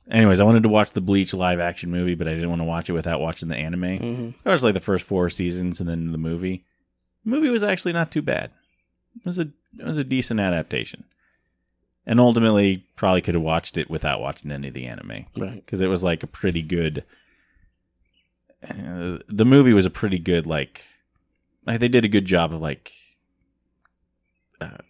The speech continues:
Speaker 1: like, introducing you to the characters and stuff. And I think even the main, uh, I think they even kept, like, the American voice actor for the main character.
Speaker 2: Mm-hmm.
Speaker 1: Maybe even some of the other characters.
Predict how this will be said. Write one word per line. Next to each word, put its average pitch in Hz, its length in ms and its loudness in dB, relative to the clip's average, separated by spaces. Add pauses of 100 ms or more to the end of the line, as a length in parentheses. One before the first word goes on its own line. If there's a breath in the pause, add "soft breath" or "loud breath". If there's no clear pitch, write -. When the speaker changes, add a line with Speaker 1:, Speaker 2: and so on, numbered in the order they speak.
(140)
Speaker 1:
like, 90 200 -12
introducing 85 560 -6
you 80 120 -4
to 76 100 -4
the 73 80 -8
characters 73 480 -8
and 76 120 -12
stuff. 73 260 -8
And 90 80 -10
I 90 40 -8
think 107 260 -2
even 92 220 0
the 82 60 0
main, 82 400 -2 (1040)
uh, - 240 -20 (680)
I - 60 -10
think 98 220 -6
they 95 100 0
even 87 160 -2
kept, - 240 -6
like, 82 140 -6
the 76 320 -6
American 82 480 -6
voice 73 260 -6
actor 80 420 -8 (540)
for 78 280 -8
the 76 100 -12
main 78 200 -8
character. 80 540 -10 (240)
Speaker 2:
Mm-hmm. 123 140 -6
Speaker 1:
Maybe 120 200 0
even 87 160 -2
some 82 160 -6
of 78 60 -6
the 71 100 -8
other 76 160 -8
characters. 92 560 -10